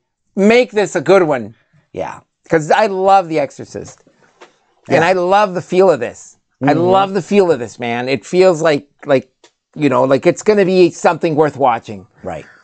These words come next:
Speaker 1: In time for Halloween.
Speaker 2: Yeah, in time for Halloween. So, you know, you can bet your bippy that we're going to be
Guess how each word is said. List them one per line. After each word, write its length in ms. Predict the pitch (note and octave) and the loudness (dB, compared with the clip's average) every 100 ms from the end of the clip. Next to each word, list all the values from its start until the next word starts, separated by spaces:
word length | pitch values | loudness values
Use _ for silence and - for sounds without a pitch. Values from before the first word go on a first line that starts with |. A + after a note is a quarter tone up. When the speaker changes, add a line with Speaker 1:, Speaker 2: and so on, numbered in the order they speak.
| _ _ _ _ _ | _ _ _ _ _
Speaker 1:
In 140 | - D#3 | -2 0
time 240 | F3+ E3+ | 0 -2
for 100 | F3 | -2
Halloween. 480 | F3+ G3 G#3+ F4 B3 - - | 0 2 2 0 -6 -14 -4
Speaker 2:
Yeah, 200 | C#3+ G3+ | -2 -2
in 140 | A#2+ | -4
time 280 | A#2 A2+ A#2+ | -4 -4 -4
for 120 | - | -2
Halloween. 480 | B2 C3+ C3 E3+ D#3 | 0 0 0 -2 -6
So, 340 | - A#2+ A2 - - - _ _ | -2 0 0 -4 -14 -20 _ _
you 160 | - C#3 | -4 0
know, 100 | C3 | 0
you 240 | C3+ G#3 | 2 0
can 480 | - G3+ D#3 C3 A#2+ | 2 0 0 -4 -2
bet 320 | E3 E3+ - | 0 0 -2
your 140 | F#3 D3+ | -2 -2
bippy 640 | A2+ G#2 G3+ E3 B2 A#2 | -2 0 0 -2 -6 -2
that 200 | B2+ A#2 | -4 -4
we're 220 | B2+ C3+ | -2 -2
going 360 | C3+ C3 C3 C3 | 0 0 0 -4
to 120 | C#3 | -6
be 380 | B2+ A#2 A2 | -4 -4 -4